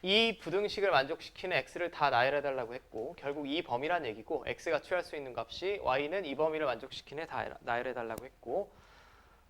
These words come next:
자, 근데 무리함수 에프엑스는 루트 에이엑스 플러스 B가 일 대 일 대응이다 라는 특이한 표현 하나 있고요. 근데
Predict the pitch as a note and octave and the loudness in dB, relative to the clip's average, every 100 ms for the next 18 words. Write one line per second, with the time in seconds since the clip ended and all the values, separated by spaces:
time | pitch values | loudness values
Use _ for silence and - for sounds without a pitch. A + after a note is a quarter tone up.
0 | _ - C#3+ - - - F3+ G3 F#3 C#3+ | _ -2 0 -2 -10 -10 -2 2 2 4
1 | G3 G3+ - D3+ - F#3+ - F#3+ F#3+ F#3+ | 6 6 4 2 2 -4 -2 -4 0 2
2 | F#3+ F#3 C#3+ E3 F#3+ G3+ C#3+ D#3+ D#3+ - | 2 0 0 -4 0 4 4 4 -2 -6
3 | G3 - - D3+ D3+ G3 A3+ C4+ B3+ E3 | -6 -6 -6 0 0 0 -2 -2 0 0
4 | C3+ B2 C3+ - - - - - C#3+ D3 | 0 2 0 -2 -20 -20 -20 -12 -8 -8
5 | D#3 - _ _ - G3 F#3+ F#3+ F3 D#3+ | -10 -18 _ _ -6 -4 -4 -4 -2 -2
6 | C3+ G2 - G#2+ C#3+ - - - - - | -2 -6 -6 -6 -6 -16 -20 -20 -20 -20
7 | - _ - - - - - - - - | -20 _ -20 -20 -20 -20 -20 -20 -20 -20
8 | - _ _ _ _ - - - - - | -20 _ _ _ _ -20 -20 -20 -20 -20
9 | - - - F#3 F3+ | -20 -20 -2 2 2